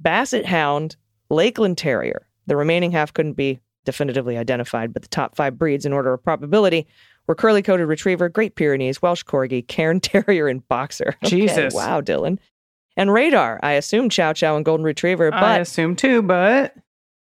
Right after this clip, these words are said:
Speaker 1: Great Pyrenees, German Shepherd, Chow Chow, Boxer, Pit Bull, and Aussie.
Speaker 2: Look at that.
Speaker 1: Oh my goodness. What a sweetie.
Speaker 2: I know, seriously.
Speaker 1: I guess he gets the short snout from the Boxer side
Speaker 2: Yeah,
Speaker 1: of
Speaker 2: that
Speaker 1: the
Speaker 2: makes
Speaker 1: family.
Speaker 2: sense.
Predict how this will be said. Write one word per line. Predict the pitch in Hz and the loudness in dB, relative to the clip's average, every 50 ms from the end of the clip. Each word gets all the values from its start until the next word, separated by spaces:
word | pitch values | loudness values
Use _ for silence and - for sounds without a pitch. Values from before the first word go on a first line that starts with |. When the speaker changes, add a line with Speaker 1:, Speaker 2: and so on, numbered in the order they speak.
| _ _ | _ _
Speaker 1:
Great | - - 294 190 - | 0 2 2 2 2
Pyrenees, | - 202 202 202 208 208 208 214 | 2 2 4 4 2 2 2 0
German | - - 165 165 185 185 | 0 0 0 0 0 0
Shepherd, | - - 165 165 - 170 160 - | 0 0 0 0 0 -2 -2 -2
Chow | - 196 190 196 | 0 0 0 0
Chow, | 208 - 220 185 180 180 180 185 190 - _ - | 0 0 2 2 2 2 0 -2 -6 -8 _ 0
Boxer, | 165 165 170 165 - - 175 170 165 - _ | 0 0 0 -2 -2 -2 -2 -2 -2 -4 _
Pit | - 170 143 - _ | -4 -4 -4 -2 _
Bull, | - 147 143 135 - - | -2 -2 -2 -2 -4 -6
and | 135 143 - - | -8 -8 -6 -6
Aussie. | - 104 101 101 - 120 - - - _ - | -6 -8 -8 -8 -10 -12 -14 -14 -14 _ -6
Speaker 2:
Look | - 202 196 | -4 -2 -2
at | 175 - | -2 -2
that. | 143 139 147 156 156 156 151 147 - - - - - - | 0 0 0 0 0 -2 -4 -4 -8 -10 -12 -12 -14 -14
Speaker 1:
Oh | - - | -14 -14
my | - | -16
goodness. | - _ - - - - - - _ _ - | -18 _ -20 -20 -20 -20 -20 -20 _ _ -6
What | - 170 208 | -4 -2 -2
a | 220 | -2
sweetie. | - - - 131 127 131 139 139 127 120 131 135 - | -4 -6 -6 -6 -4 -2 -2 -2 -4 -4 -4 -4 -2
Speaker 2:
I | 185 175 175 | -2 0 0
know, | 170 165 170 170 170 170 170 160 | 2 2 2 2 0 0 -2 -2
seriously. | 151 - - 170 170 165 160 156 - - 160 156 156 147 - _ _ _ _ _ - | -4 -4 -4 -2 -2 -2 -2 -4 -4 -4 -4 -4 -4 -4 -6 _ _ _ _ _ -4
Speaker 1:
I | - 170 | -4 -2
guess | 175 175 175 - | 0 0 0 0
he | - 180 | 0 -2
gets | 170 170 - | -2 -2 -2
the | - 147 | -4 -6
short | 147 - - 165 151 - - | -6 -2 0 0 0 0 0
snout | - 165 151 139 - - | -2 -2 -2 -2 -4 -6
from | - 139 139 | -8 -6 -6
the | 139 131 | -4 -2
Boxer | 143 139 131 135 - - 127 123 123 123 - _ _ _ | -2 -4 -4 -6 -6 -4 -4 -4 -4 -6 -8 _ _ _
side | - - 147 123 120 120 120 120 120 | -10 -6 -4 -2 -2 -2 -2 -2 0
Speaker 2:
Yeah, | 196 202 208 196 | 0 0 0 0
Speaker 1:
of | 190 | 0
Speaker 2:
that | |
Speaker 1:
the | 202 | 0
Speaker 2:
makes | 208 131 131 | -2 -2 -2
Speaker 1:
family. | 127 165 170 185 196 | -2 -2 -2 -2 -4
Speaker 2:
sense. | - - - | -6 -10 -14